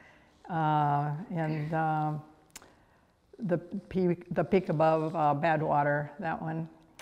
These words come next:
So we did not, Telescope, Telescope. So we did not just Sierra stuff. We, you know, we did the desert things too.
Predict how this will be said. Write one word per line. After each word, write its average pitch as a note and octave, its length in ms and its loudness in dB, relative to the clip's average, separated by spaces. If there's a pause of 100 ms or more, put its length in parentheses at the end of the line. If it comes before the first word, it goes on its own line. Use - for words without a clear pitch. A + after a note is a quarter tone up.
(460)
So F#3 680 10
we F#3+ 200 6
did G3+ 340 8
not, G#3+ 400 4 (400)
Telescope, G3 640 2
Telescope. E3 600 -6 (220)
So A#3+ 220 8
we A#3 100 10
did B3 260 8
not A#3 400 4
just G#3+ 360 2
Sierra G3+ 400 6 (420)
stuff. E3 380 0
We, F3+ 100 0
you F3+ 300 -2
know, F3 100 0
we F3 220 2
did F3 200 2
the E3+ 100 0
desert E3 440 0
things D#3 380 -6
too. D#3 420 -2